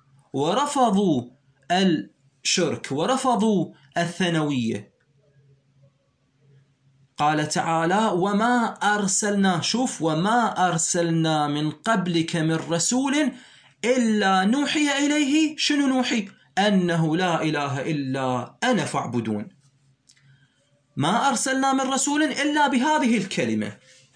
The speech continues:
فكل الشرائع السماوية جاءت بمن؟ بكلمة التوحيد.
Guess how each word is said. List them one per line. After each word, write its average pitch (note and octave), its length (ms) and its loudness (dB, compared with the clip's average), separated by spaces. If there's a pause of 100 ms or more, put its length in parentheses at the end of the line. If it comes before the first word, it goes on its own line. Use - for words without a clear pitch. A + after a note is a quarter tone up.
(500)
فكل G3+ 380 0
الشرائع E3+ 500 2
السماوية E3 880 0 (600)
جاءت F#3+ 460 0
بمن؟ A3 320 2 (260)
بكلمة A3 800 0 (420)
التوحيد. D3 720 -2